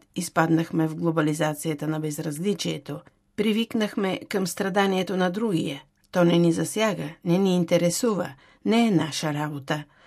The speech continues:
Нека поискаме от Господ да заличи това, което е останало от Ирод в нашето сърце. Нека поискаме от Господ благодатта да плачем над нашето безразличие,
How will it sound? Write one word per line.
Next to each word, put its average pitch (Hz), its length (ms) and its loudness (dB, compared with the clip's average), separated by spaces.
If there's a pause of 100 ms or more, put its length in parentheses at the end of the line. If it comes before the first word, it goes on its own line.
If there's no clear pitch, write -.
(280)
Нека 180 340 2
поискаме 170 720 2
от 165 160 0
Господ 175 520 2
да 170 120 2
заличи 170 460 0
това, 202 260 0
което 156 380 -2
е 147 80 0
останало 156 600 0
от 151 140 -10
Ирод 160 340 2
в 156 200 -6
нашето 151 420 -4
сърце. 143 560 -4 (580)
Нека 220 300 0
поискаме 233 580 2
от 220 120 -4
Господ 208 640 -4
благодатта 165 640 4
да 160 160 0
плачем 160 480 4
над 147 240 2
нашето 156 460 2
безразличие, 156 880 0